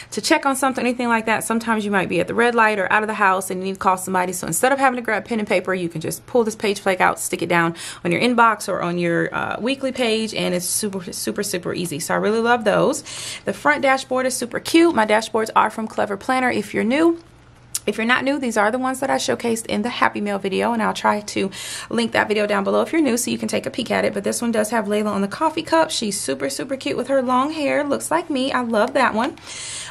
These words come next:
On the back here, I just have a cute picture of my family, and I have it down with some pink Simply Gilded Bow washi tape.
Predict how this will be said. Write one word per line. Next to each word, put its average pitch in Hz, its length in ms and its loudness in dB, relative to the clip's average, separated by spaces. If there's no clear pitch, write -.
On 214 120 2
the 208 80 0
back 320 280 2
here, 339 220 2
I 226 140 4
just 220 180 -8
have 220 160 -2
a - 20 -10
cute - 280 -8
picture 240 260 -4
of 202 180 0
my 196 180 2
family, 359 460 4
and 247 80 4
I 208 100 4
have 208 200 -2
it 208 80 -4
down 196 240 0
with 180 120 -2
some 185 200 -4
pink 180 320 -6
Simply 196 300 -6
Gilded 180 300 -4
Bow 180 200 0
washi 254 380 2
tape. 277 340 0